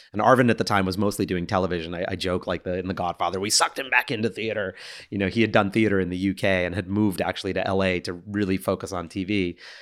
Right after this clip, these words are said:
And, uh, you know, I called him back and I said, "You know, I listened to that record. I hadn't listened to it from beginning to end,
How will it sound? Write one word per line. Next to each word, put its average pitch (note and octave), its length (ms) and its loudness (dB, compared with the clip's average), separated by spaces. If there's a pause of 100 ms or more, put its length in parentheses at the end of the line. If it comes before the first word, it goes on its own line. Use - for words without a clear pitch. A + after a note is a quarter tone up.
(140)
And, G2 280 2
uh, F#2 200 4
you G#2 80 0
know, F#2+ 100 0
I F2+ 60 0
called G2 280 2
him F#2 80 -4
back G2+ 280 2
and F2+ 100 -4
I E2+ 60 -6
said, E2+ 320 -8
"You F2+ 120 -6
know, E2+ 360 -4
I F#2 100 -8
listened F#2 360 -6
to F2 60 -6
that D#2+ 160 -6
record. G2+ 300 -2
I E2 80 -4
hadn't F#2+ 300 -6
listened G2 340 -4
to F#2 120 -6
it E2+ 220 -8
from F2 200 -10
beginning F#2 400 -4
to - 140 -8
end, F#2 380 -4